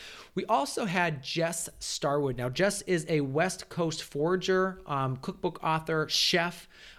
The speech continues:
um, does a lot of cool things and has a new book coming out this coming year. So we talk just a little bit about that, but more about her life as a forager and just the cool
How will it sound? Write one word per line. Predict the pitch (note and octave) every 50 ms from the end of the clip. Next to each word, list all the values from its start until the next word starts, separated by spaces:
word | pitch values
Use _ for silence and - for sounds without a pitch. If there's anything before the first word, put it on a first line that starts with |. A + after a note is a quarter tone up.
| -
um, | - C#3 C3
does | D3 C#3+ C#3
a | C#3
lot | C#3+ D3+ D3 D3+ D#3
of | D#3+ D#3
cool | - - F3 D#3+ D#3+
things | D#3 - - D#3+ D3+ D3+ D3+ D3+ C#3+ C3 -
and | - D#3+ D3 C#3+ C#3 C#3+ C3+ B2+
has | B2+ C#3 B2+ B2+
a | A#2+
new | C3 D3 E3 D#3
book | B2+ - D#3 D#3+ -
coming | D#3+ D#3 D3+ D3+
out | D3 -
this | C#3+ C#3 C3+
coming | - D#3 D3+ D3 C#3+ C#3+
year. | D3 C#3+ C#3+ C#3+ C#3+ - - - - -
So | - A3
we | A#3+
talk | - F4 F#4 - - G3
just | G3 F#3 -
a | -
little | F3 F#3 G3+ A3
bit | G3+ G3+
about | G#3 F#3+ F#3+ F#3 F#3+ F#3+ -
that, | G3 F#3+ G#3 G#3+ - - - - -
but | F#3 F#3+ G3+
more | G3 F#3+ G3+ B3 E4 F#4 F#4
about | D#4 F3+ D#3+ F3 E3+ E3+ E3 -
her | - - - F3+ F#3+ F#3+
life | F3+ E3+ F3 F3+ F3+ F#3
as | D#3 D3
a | C3
forager | - - C3 C3 D#3+ F#3+ F3 - G#2 - - - - - -
and | - D3+ C#3+
just | E3 D#3+ - - D#3
the | D#3 D3
cool | - - - - - G#3+ A3+ A3+ A3 G#3+ G#3 G#3 G#3